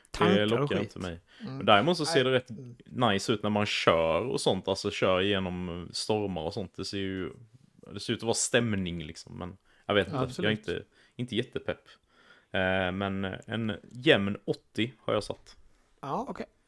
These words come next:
Speaker 3: Ja, men det här med first person ge-, blev jag också så här, "Usch, det här, varför har de lagt in det här?" Det är
Speaker 2: Mm.
Speaker 3: som när de gör en hubb alldeles för stor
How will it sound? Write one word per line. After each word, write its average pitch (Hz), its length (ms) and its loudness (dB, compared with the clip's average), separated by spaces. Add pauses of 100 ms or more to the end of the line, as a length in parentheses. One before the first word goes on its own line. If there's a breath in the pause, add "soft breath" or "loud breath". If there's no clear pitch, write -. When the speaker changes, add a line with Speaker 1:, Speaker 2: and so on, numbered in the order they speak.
(380)
Speaker 3:
Ja, 143 100 -4
men 185 120 -2
det 196 80 2
här 202 160 4
med 175 160 2
first 190 320 2
person 151 400 -2
ge-, 160 180 -4
blev 156 300 0
jag 156 60 4
också 131 220 -4
så 151 120 -6
här, 139 160 -4
"Usch, - 360 -8
det 151 80 -2
här, - 260 -6
varför 165 280 -2
har 139 80 -2
de 135 60 -8
lagt 123 160 -8
in 113 120 -10
det 104 60 -10
här?" 101 300 -10 (300)
Det - 120 0
är 165 40 8
Speaker 2:
Mm. 170 120 6
Speaker 3:
som 151 160 -4
när 143 100 2
de 147 160 0
gör 147 200 6
en 120 120 -4
hubb 120 460 0 (240)
alldeles 135 480 -2
för 135 80 -10
stor 135 680 -2